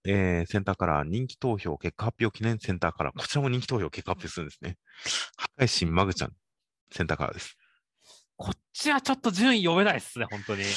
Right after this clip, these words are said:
Speaker 1: いや、人間と邪神のどっちが上に来るかもよくわかんないですね。
Speaker 2: そうだね。
Speaker 1: 普通に可愛いからマグちゃんとか上に来るのか、それともやっぱ物語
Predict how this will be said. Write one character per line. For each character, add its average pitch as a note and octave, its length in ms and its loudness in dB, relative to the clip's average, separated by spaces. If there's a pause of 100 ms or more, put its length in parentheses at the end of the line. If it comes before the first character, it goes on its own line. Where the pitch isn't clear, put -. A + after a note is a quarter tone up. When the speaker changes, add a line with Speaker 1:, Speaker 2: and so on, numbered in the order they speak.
(760)
Speaker 1:
い - 0 -
や、 G2+ 60 4
人 A#2 400 -2
間 C#3+ 140 0
と B2+ 80 -2
邪 A2+ 160 4
神 C3 280 4
の B2+ 140 4
ど B2 120 0
っ - 40 2
ち - 160 0
が G#2 60 8
上 F2+ 100 4
に E2+ 80 0
来 - 80 -2
る E2 80 0
か D2 80 -8
も D#2+ 60 0
よ G#2 80 0
く - 40 -14
わ D#2+ 60 0
か F#2 120 0
ん D#2 40 -2
な C#2+ 60 -6
い C#2 40 -8
で - 60 -16
す - 80 -20
ね。 F2 140 -12 (580)
Speaker 2:
そ D#3 140 -4
う - 20 -2
だ F2+ 80 -8
ね。 G#2+ 280 -2 (380)
Speaker 1:
普 - 140 -18
通 - 140 -8
に B2+ 100 -6
可 A#2 220 0
愛 B2+ 160 2
い G2+ 40 -6
か E2 140 0
ら D2+ 60 0
マ F#2 120 2
グ G2 60 0
ち - 80 -6
ゃ D#2+ 40 -2
ん C2+ 60 -6
と - 60 -16
か D2 140 -6
上 D#2+ 160 -2
に D#2+ 80 -2
来 - 100 -8
る C#2+ 60 -4
の C2 80 -10
か、 - 280 -12
そ - 120 -4
れ G2 80 0
と F2+ 60 -2
も D#2 200 0
や F2+ 60 2
っ - 20 -4
ぱ C#2+ 260 2 (120)
物 G#2 220 2
語 A2+ 100 4